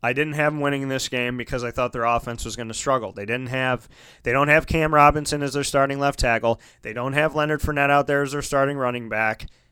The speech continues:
So, and, and they're playing up against a team in Pat Mahomes that could get it done. The problem with the Jaguars in this game was that they did not score the entire first half.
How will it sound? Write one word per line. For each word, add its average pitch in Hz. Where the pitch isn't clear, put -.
So, 113
and, 147
and 160
they're 156
playing 156
up 151
against 151
a 135
team 151
in 135
Pat 135
Mahomes 151
that 147
could 156
get 165
it 156
done. 165
The 156
problem 214
with 202
the 175
Jaguars 156
in 147
this 156
game 165
was 151
that 160
they 156
did 151
not 147
score 160
the 160
entire 160
first 135
half. 143